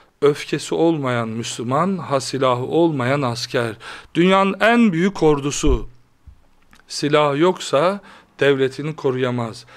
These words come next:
Sayı itibariyle on milyon, yirmi milyona ulaşsa bile. Ordunun gücü silahında, Müslümanın gücü, imanın gücü öfkesinde, yani hayır diyebilmesinde.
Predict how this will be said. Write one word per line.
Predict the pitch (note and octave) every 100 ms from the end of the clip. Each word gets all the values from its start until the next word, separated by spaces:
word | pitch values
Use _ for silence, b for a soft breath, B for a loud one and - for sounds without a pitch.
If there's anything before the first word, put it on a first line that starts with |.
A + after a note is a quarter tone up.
| B -
Sayı | - F3+ G#3+ F#3
itibariyle | D3+ D#3 C#3+ C3+ C3+ C#3 E3+
on | F#3+ F#3+ G3 G#3+
milyon, | F3+ D3 C#3 D#3+ F#3 D#3
yirmi | C#3 D#3 F#3 F3
milyona | C3+ C3 C#3+
ulaşsa | C3 C3 B2 - A#2
bile. | A2+ G#2+ G#2+ - B B B B B B B B B -
Ordunun | C3+ D3+ D3+ D#3+ F3+ G3+ D#3+
gücü | C3+ D3+
silahında, | - C3 C3 B2 B2 B2 A#2+ A#2 G#2+ A2
Müslümanın | B2 A#2+ - C3+ C3+ C#3 E3+ F3+ C3+ G#2+
gücü, | B2+ A#2+ C#3 F#3 F#3 -
imanın | - B2+ B2+ B2+ C3+ D3+ F3+ C3+
gücü | A#2 A#2 C#3
öfkesinde, | - A#2 - C#3 - B2 A#2 A2+ G#2 G2
yani | A2+ B2 B2+ C3
hayır | A2+ C3+ D3 C#3 C3+ B2
diyebilmesinde. | A#2+ A#2 A2 A2 A2 G#2 - A2 G#2+